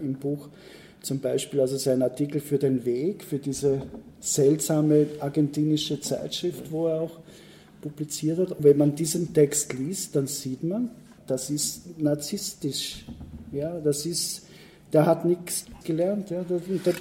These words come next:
da versteht man auch, warum man den Nazis hilft, ja. Das, er hat in seiner Persönlichkeit, hat diese,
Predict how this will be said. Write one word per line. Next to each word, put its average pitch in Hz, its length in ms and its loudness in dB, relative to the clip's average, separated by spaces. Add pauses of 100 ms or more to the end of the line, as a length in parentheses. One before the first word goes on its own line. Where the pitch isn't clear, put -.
(200)
da 175 80 -10
versteht 202 400 0
man 214 120 4
auch, 156 160 4
warum 165 160 4
man 151 120 2
den 147 180 2
Nazis 135 440 -2
hilft, - 420 -12
ja. 151 80 -12 (120)
Das, - 300 -14 (580)
er 135 120 -2
hat 160 140 -2
in 160 60 0
seiner 147 240 0
Persönlichkeit, 156 760 2
hat 156 220 -4
diese, 160 400 0